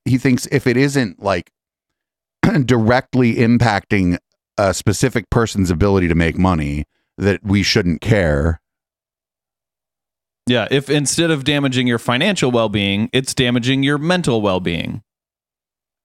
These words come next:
Speaker 1: Or even not you specifically, but you can see how it would, like, be detrimental to the well-being of others, um, on a, like, a more, on a more, like, um, on a more meta scale, like, over time, if it keeps being,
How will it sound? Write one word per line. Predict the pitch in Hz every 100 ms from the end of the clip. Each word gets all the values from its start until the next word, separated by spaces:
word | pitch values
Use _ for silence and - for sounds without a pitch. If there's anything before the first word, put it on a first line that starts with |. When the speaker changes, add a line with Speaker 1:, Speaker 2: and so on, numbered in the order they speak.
| _ _ _
Speaker 1:
Or | 143
even | 170
not | 165 165
you | 156 156
specifically, | - 139 165 151 131 120 104
but | 113
you | 117
can | 117 107
see | - 135
how | 120 110 98
it | 90 90
would, | 98
like, | 92 90 -
be | 92
detrimental | 104 101 107 98 92 98 90
to | 104
the | 87
well-being | 92 92 92 90
of | 85 87
others, | 92 80 78 76 78 - _ -
um, | 90 78 73 78 73 92
on | 90
a, | 82 78
like, | 85
a | 85
more, | 87 82 -
on | 92
a | 85
more, | 82 85
like, | 80 80
um, | 78 69 65 73 _ _ _ _ _
on | 92
a |
more | 85 85
meta | 85 92 87
scale, | - 87 78 76 76 - _ _ -
like, | 101
over | 110 101 98
time, | - 107 90
if | 87
it | 90
keeps | - 98 -
being, | 107 95 90 82